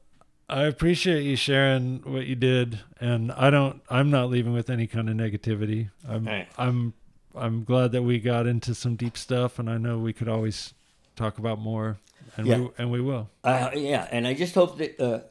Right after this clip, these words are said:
Speaker 2: the negativity, uh, is just, uh, uh, to describe, you know, and, and not, not to wallow, you know.
Speaker 1: Yeah,
Speaker 2: Uh, I
Speaker 1: and
Speaker 2: just
Speaker 1: not
Speaker 2: wanna make people sure that I'm in a weird situation, but,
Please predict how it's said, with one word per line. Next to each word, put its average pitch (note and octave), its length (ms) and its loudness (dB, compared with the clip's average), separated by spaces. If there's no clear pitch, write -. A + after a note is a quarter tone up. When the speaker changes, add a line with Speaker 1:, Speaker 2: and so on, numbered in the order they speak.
Speaker 2:
the A#2+ 240 -6
negativity, B2+ 840 -4
uh, G#2+ 180 -8
is C3 320 -4
just, C3 420 -8
uh, G#2 180 -4
uh, G2 160 -10
to E3+ 120 -2
describe, A2 680 -4
you G#2 60 -8
know, G#2 280 -8
and, A2 300 -8
and G#2+ 380 -8
not, D#3 280 -12
not C3 280 -4
to A2+ 80 -8
wallow, G2 680 -4
you A2 120 -12
know. F#2 80 -14
Speaker 1:
Yeah, C#3 280 2
Speaker 2:
Uh, F#2+ 200 -8
I G#2 60 -6
Speaker 1:
and C3 280 0
Speaker 2:
just C#3 160 0
Speaker 1:
not C#3 80 0
Speaker 2:
wanna B2 140 0
make A#2+ 260 -4
people B2 240 -8
sure B2+ 260 -4
that G#2 160 -8
I'm F3 80 -2
in D#3 80 0
a B2 40 2
weird C3+ 220 -2
situation, B2 800 -4
but, - 280 -12